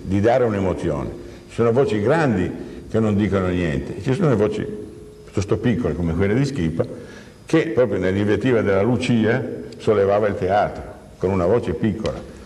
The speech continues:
per cui non c'erano queste distinzioni che sono venute dopo. Adesso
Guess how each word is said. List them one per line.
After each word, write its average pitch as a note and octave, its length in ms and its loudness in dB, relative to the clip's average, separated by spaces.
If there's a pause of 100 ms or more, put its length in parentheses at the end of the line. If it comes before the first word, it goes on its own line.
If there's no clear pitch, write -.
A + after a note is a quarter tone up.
(400)
per G2+ 160 0
cui D#3 180 2
non A#2 140 2
c'erano A#2+ 300 2
queste G2 400 2
distinzioni G2 680 0
che F#2 100 0
sono F#2+ 180 -2
venute F#2 380 0
dopo. E2 580 -2 (840)
Adesso D#3 760 0